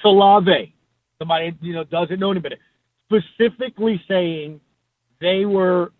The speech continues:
impressed with how Dennis Allen spoke to them. They were impressed by Dennis Allen's communication. Um, Jameis Winston, look, Dennis getting to learn the offense or being a part of it, he, he has that voice. He has that.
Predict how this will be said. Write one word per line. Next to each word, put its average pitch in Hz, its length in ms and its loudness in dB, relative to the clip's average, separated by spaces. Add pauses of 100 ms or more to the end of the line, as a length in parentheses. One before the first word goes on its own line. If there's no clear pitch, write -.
(120)
impressed 180 640 -6
with 170 120 -6
how 165 200 0
Dennis 170 440 -4
Allen 156 300 -4 (120)
spoke 151 220 -6 (120)
to - 60 -20
them. - 120 -20 (840)
They 175 160 2
were 196 160 2
impressed 180 600 -2
by 170 160 -2
Dennis 170 380 -8
Allen's 165 280 -4 (100)
communication. 165 840 -10 (800)
Um, 151 400 0 (180)
Jameis 175 280 -4 (100)
Winston, 180 420 -6
look, 160 180 -6 (140)
Dennis 180 340 2 (600)
getting 190 180 -2
to 185 60 2
learn 185 280 2
the 175 160 0
offense 180 580 0
or 170 200 -8 (280)
being 180 180 -6
a 165 40 -12
part 185 220 -2
of 175 80 -4
it, 151 80 -12
he, 165 140 -18
he 143 120 -14
has 175 220 -4
that 170 160 0 (180)
voice. 175 260 -4 (680)
He 160 140 -10
has 170 280 0
that. 127 220 -12